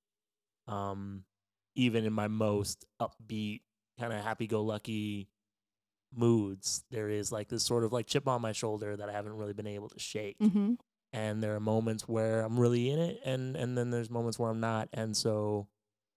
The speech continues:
Speaker 1: I guess that's what those two things kinda mean to me, just as, like,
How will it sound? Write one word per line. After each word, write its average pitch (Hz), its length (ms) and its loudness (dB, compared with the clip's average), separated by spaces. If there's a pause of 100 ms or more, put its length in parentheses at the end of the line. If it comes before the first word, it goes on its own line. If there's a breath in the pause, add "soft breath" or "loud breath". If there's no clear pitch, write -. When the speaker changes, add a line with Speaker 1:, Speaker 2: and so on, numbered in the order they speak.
(140)
Speaker 1:
I 127 60 2
guess 117 160 2
that's 113 240 4
what 117 160 2
those 113 240 6
two 110 280 0
things 104 760 -2 (880)
kinda 101 320 -4 (100)
mean 113 420 -2
to 110 120 -4
me, 101 320 -6
just 104 200 -10
as, - 240 -8
like, - 160 -14